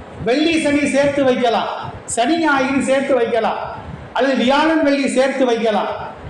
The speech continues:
வெள்ளிக்கிழமை மட்டும் தனித்து நோன்பு வைப்பதற்கு தடை இருக்கிறது. நபி ஸல்லல்லாஹு அலைஹி வஸல்லம் அதை ஹராமாக்கி இருக்கிறார்கள். அது மாதிரி சனிக்கிழமை மட்டும் நோன்பு வைப்பது மார்க்கத்தில் கூடாது,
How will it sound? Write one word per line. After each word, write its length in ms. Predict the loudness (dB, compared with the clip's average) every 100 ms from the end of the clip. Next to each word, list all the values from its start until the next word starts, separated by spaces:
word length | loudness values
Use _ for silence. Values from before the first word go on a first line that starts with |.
| -6
வெள்ளிக்கிழமை 760 | 0 4 4 4 2 2 2 2
மட்டும் 680 | 0 -2 -2 -2 2 2 2
தனித்து 460 | 0 2 0 2 2
நோன்பு 440 | 4 2 2 0
வைப்பதற்கு 640 | 0 0 -2 -2 -2 0 0
தடை 300 | 2 2 2
இருக்கிறது. 480 | 0 -2 -2 -4 -6 -10 -10 -8
நபி 160 | -2 0
ஸல்லல்லாஹு 520 | 0 2 2 2 0 0
அலைஹி 220 | -2 -4
வஸல்லம் 500 | -6 -4 -2 -2 -6 -10 -8
அதை 180 | -2 0
ஹராமாக்கி 640 | 0 0 0 2 0 0
இருக்கிறார்கள். 680 | 0 -2 0 -2 -2 -4 -8 -8 -8 -8 -8 -8 -8 -2
அது 100 | 0
மாதிரி 220 | 2 0
சனிக்கிழமை 720 | 0 0 2 2 2 4 2
மட்டும் 760 | 2 0 -2 0 2 4 2 2
நோன்பு 360 | 4 4 4 2
வைப்பது 400 | 0 -2 0 2
மார்க்கத்தில் 600 | 2 0 -2 -2 -4 0
கூடாது, 420 | 2 4 2